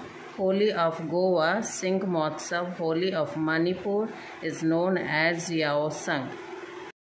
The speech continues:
So this is about the Holi festival, and, uh, finally I would like to say that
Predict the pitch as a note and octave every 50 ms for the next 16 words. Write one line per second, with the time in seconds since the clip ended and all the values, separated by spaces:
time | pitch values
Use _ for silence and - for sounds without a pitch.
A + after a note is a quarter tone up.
0 | _ - - A3+ - F#3+ G3+ F#3+ - A#3 G#3+ F#3 G3 E3+ - F3 F3 F#3+ G#3 G#3
1 | F3 - G3+ F#3 F3 - A#3+ F3 F3 F3+ F#3+ - - F#3 F3 F3 - F#3+ F3 F#3
2 | F#3+ G#3+ D4 C#4+ - - F3 E3+ E3 E3 E3+ E3 D#3+ E3 D#3+ D3+ D3+ D3+ D3+ D3+
3 | - - F#3 F3 F#3 F#3+ G3+ G#3+ G#3 G3+ G#3+ A3 A3 A3 F3 E3+ E3+ E3+ E3+ E3+
4 | E3+ E3 E3+ F3+ - - - G3 F#3+ - - F#3 F3+ F3+ G3 F3+ E3 E3+ E3+ F3+
5 | G3 - -